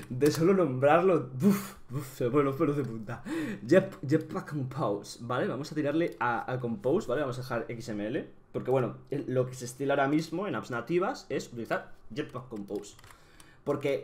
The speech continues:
ya en mi época estábamos dejando de utilizar X M L para empezar con Jetpack Compose y yo era de los que se resistía al cambio y ahora solo veo el cambio. Entonces, eh, y tengo esperado desarrollar una aplicación móvil o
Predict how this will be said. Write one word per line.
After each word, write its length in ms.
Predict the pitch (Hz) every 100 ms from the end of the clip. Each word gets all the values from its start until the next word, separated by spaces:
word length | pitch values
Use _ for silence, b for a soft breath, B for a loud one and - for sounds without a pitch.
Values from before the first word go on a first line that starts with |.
| 139
ya 200 | 160 160
en 200 | 156 147
mi 160 | 151 160
época 480 | 127 117 117 104 -
estábamos 480 | 127 131 139 143
dejando 280 | 139 135 139
de 40 | 127
utilizar 420 | 127 127 131 123
X 200 | 123 123
M 160 | 123 131
L 160 | 123
para 140 | 110 110
empezar 260 | 107 139
con 120 | 131 120
Jetpack 240 | 123 123
Compose 480 | 127 120 131 123 -
y 80 | 127
yo 120 | 143
era 120 | 151
de 80 | 143
los 140 | 135
que 120 | 131 139
se 160 | 151
resistía 680 | - 131 - 127 - 175 170
al 100 | 151
cambio 440 | 160 156 151 143 -
y 80 | 127
ahora 140 | 131
solo 240 | 127 127
veo 160 | 113 117
el 80 | 113
cambio. 400 | 131 127 117 - B B B B B B -
Entonces, 760 | 135 135 131 127 127 120 - -
eh, 280 | 160 151 147
y 480 | 165 - - 196 214
tengo 200 | 208 214
esperado 400 | 240 190 208 247
desarrollar 400 | 165 160 147 165
una 100 | 175
aplicación 420 | 131 131 127 151
móvil 300 | 151 196 233 -
o 380 | 156 226 240